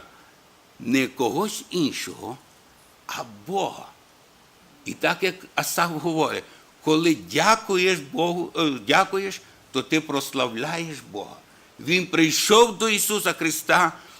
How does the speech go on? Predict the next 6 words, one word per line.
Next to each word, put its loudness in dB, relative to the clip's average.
щоб 2
прославити 6
Його, 0
щоб 4
визнати 4
Його 4